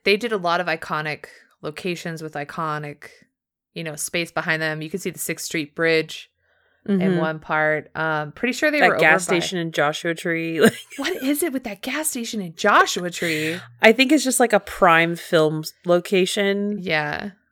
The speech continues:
Speaker 2: Yeah.
Speaker 1: Um, I also think they were by the Wiltern at one point because
Speaker 2: I
Speaker 1: it
Speaker 2: think
Speaker 1: had
Speaker 2: they
Speaker 1: that,
Speaker 2: were.
Speaker 1: like, the Wiltern in L A has this very distinct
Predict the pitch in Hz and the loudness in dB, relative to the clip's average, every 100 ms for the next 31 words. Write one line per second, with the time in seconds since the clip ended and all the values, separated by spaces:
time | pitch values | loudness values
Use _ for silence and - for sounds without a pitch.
0 | _ _ 170 151 147 151 _ _ _ _ | _ _ -4 -2 -2 -4 _ _ _ _
1 | _ _ _ - 185 180 170 165 165 - | _ _ _ -4 0 0 -2 -6 -8 0
2 | 208 262 294 - 190 220 208 185 190 165 | 2 2 -2 -2 -2 2 2 2 0 -2
3 | 147 147 160 - 143 135 147 - 147 101 | -2 -2 -2 -4 -4 -6 -8 -6 -6 -4
4 | 143 143 - 196 208 202 - _ 175 - | -6 -6 -4 -2 -2 -4 -10 _ -12 -2
5 | 170 170 - 220 175 165 165 160 160 160 | 0 0 0 2 2 4 0 0 -4 -4
6 | 143 - - _ _ _ _ _ - 180 | -4 -8 -18 _ _ _ _ _ -6 -2
7 | 175 180 196 - 240 233 226 185 175 156 | 2 2 2 0 0 0 0 -4 -4 -2
8 | 156 156 156 170 160 156 151 - 156 156 | 0 0 0 -2 -4 -4 -8 -2 0 2
9 | 160 151 147 - - 147 147 135 - - | 0 -2 -4 -4 -2 -4 -6 -10 -14 -14